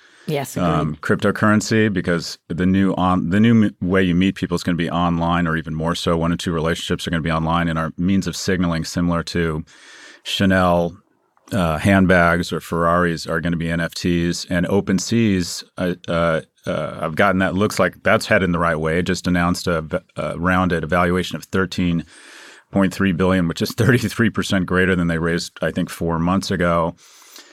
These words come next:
Speaker 2: I said that meme stocks, specifically A M C and GameStop, were about to, the bubble, if you will, was about to pop. Uh, I pulled up, I did some research.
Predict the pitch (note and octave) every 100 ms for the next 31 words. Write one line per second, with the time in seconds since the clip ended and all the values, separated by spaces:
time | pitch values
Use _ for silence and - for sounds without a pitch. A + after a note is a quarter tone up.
0 | - _ - G2 - A#2+ A#2 F#2+ G2+ A2+
1 | B2 - F#2 D#2 D#2 - F#2 G#2 F#2 F#2
2 | F2 F#2 G2 F2+ - G2 F#2 D2+ E2+ D#2
3 | F2 F#2 - F#2 E2+ D#2+ D2+ - - F2+
4 | E2+ E2 D#2+ D#2 F2 F2 F2 F2+ E2 D2+
5 | - - F2+ E2+ F2 D2 G2+ G2+ G2 F2+
6 | F2 G2 F2 D#2+ D#2 E2 E2 D#2+ - -
7 | - F2 F2 - - - _ _ - -
8 | - _ _ F#2+ F#2 - A2 - D#3+ D#3
9 | B2+ - G#2 A2 G#2+ G2+ F#2+ G#2+ A2 -
10 | G2 F2 - -